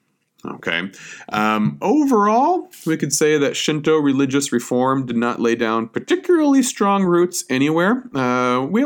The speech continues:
you know, we also need more research on this. Uh, I, I sort of, sometimes I think I give the impression that, uh, the stuff that we talk about is based on reams and reams of research, you know, bookshelves groaning under the weight of so many tomes on this stuff.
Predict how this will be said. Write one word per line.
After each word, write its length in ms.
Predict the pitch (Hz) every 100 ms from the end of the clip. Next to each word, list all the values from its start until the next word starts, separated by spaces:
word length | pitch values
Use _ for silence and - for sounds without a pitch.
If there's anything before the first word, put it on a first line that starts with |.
| 285
you 60 |
know, 80 | 247
we 80 | 247
also 180 | 254 254
need 120 | 196
more 120 | 196
research 400 | 170 180 - 107
on 160 | 101 87
this. 260 | 71 - -
Uh, 540 | 92 95 92 78 107
I, 60 | 123
I 40 |
sort 180 | 123 127
of, 100 | 110
sometimes 320 | 123 107 107
I 60 | 107
think 100 | 110
I 80 | 98
give 220 | 107 104
the 100 | 98
impression 480 | 95 107 101 101 98 - - -
that, 280 | 101 95 -
uh, 220 | 104 95
the 100 | 90
stuff 260 | 98 107 95
that 80 | -
we 120 | 95
talk 240 | - 95
about 260 | 107 92 87
is 140 | 90
based 320 | 82 85 92 101
on 160 | 90
reams 480 | 95 151 160 143 120
and 180 | 117 104
reams 420 | 123 135 117 98
of 120 | 92
research, 540 | 107 110 - 101 98 -
you 80 |
know, 240 | 95 90 90 90
bookshelves 800 | 95 113 131 - 120 117 107 - - - - 113
groaning 580 | 131 151 170 165 143
under 180 | 139 131
the 140 | 123 123
weight 340 | 127 131 123
of 120 | 107
so 180 | - 127
many 220 | 123 113
tomes 480 | 104 120 113 110 107
on 100 | 95
this 160 | 90 -
stuff. 600 | - 87 - - -